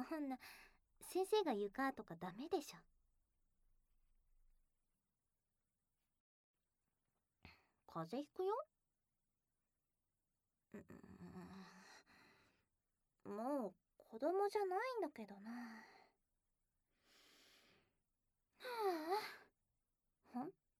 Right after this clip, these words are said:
と堅物なんだから。仕方ないか。よいしょ。ああ。だって制服でベッド入るわけにもいかないじゃん？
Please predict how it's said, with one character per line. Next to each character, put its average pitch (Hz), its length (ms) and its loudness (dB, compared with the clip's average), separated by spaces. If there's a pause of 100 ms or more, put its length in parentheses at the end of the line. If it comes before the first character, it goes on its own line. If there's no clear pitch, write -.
(140)
と 571 220 -4
堅 - 300 -4
物 226 280 -12
な 185 120 -12
ん 180 60 -20
だ - 80 -20
か - 100 -20
ら。 - 60 -20 (1600)
仕 - 160 -20
方 202 340 -14
な 262 160 -4
い 330 60 -6
か。 - 180 -10 (1500)
よ 349 60 4 (100)
い - 20 -6
し - 240 -10
ょ。 - 40 -6 (3500)
あ - 0 -
あ。 349 440 6 (1400)
だ 277 200 6
っ 277 60 0
て 226 180 -4
制 - 140 -2 (180)
服 - 180 0
で 403 120 8
ベ 403 120 8
ッ 403 80 6
ド 320 120 2
入 294 220 4
る 277 80 2
わ 247 100 -2
け 220 120 -8
に 202 100 -2
も 175 100 -4
い 175 80 -6
か 339 180 2
な 392 160 6
い 359 60 4
じ 294 100 -8
ゃ 226 40 -4
ん？ 226 40 -2